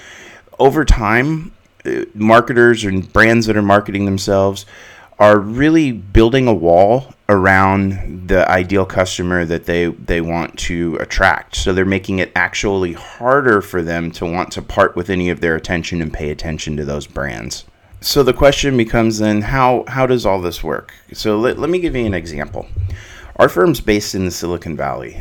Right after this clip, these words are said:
Uh, we work with all kinds of companies in all kinds of verticals. Um, one of the ones, though, in the last year that I've found is doing the absolute worst job of digital marketing you can possibly imagine is the solar industry.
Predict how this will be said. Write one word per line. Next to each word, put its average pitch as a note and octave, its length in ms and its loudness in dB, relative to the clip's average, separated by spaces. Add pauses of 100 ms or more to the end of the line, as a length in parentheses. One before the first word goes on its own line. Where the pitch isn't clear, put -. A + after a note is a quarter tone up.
Uh, E2 220 -4
we G#2 120 2
work B2 180 6
with A2+ 120 -2
all G#2 140 6
kinds F#2+ 300 -2
of F#2 100 -6
companies F2 500 -4
in E2 100 -8
all D#2+ 100 -4
kinds D#2+ 300 -8
of C#2+ 60 -16
verticals. D2+ 720 -10
Um, D2 440 -12 (260)
one A#2+ 160 2
of D#3+ 80 0
the D#3+ 60 6
ones, C3 280 2
though, A2+ 220 4
in G2+ 80 2
the F#2 80 -2
last G#2 320 -2
year G2+ 260 0
that E2+ 140 -2
I've F#2 220 0
found F2+ 680 -4
is E2+ 440 -4
doing F#2+ 760 -2
the F2 300 -8 (100)
absolute C3 1000 -4
worst D3 680 -2
job G#2+ 260 2
of F#2 100 -4
digital G2 360 -4
marketing F#2 420 -2
you E2+ 140 -8
can E2+ 160 -10
possibly G#2+ 640 -6
imagine F2 420 -2
is D#2+ 160 -10
the D#2+ 120 -10
solar D#2 400 -6
industry. B1 540 -12